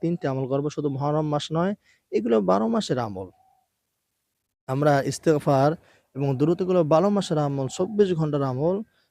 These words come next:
তবে মুহররম মাস এটা একটা আল্লাহ পাকের মাস, যেহেতু একটা ফজিলতপূর্ণ মাস, গুরুত্বপূর্ণ মাস, আমরা এই মাসে একটু বেশি বেশি পড়তে পারি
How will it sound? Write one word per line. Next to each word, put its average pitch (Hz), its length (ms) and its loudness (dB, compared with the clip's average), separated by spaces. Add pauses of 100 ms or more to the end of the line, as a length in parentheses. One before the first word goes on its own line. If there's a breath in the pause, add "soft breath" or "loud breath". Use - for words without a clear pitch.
(120)
তবে 202 180 0
মুহররম 190 460 2
মাস 190 320 0
এটা 151 180 -2
একটা 151 200 -4
আল্লাহ 165 280 -2
পাকের 160 260 -2
মাস, 147 300 0
যেহেতু 156 540 0 (160)
একটা 160 180 -6
ফজিলতপূর্ণ 156 1000 -2
মাস, 160 240 -2
গুরুত্বপূর্ণ 143 720 0
মাস, 170 320 -2
আমরা 139 200 -4
এই 143 80 0
মাসে 151 400 0 (480 soft breath)
একটু 156 180 0
বেশি 180 300 4
বেশি 190 240 -2
পড়তে 127 360 -2
পারি 98 300 -6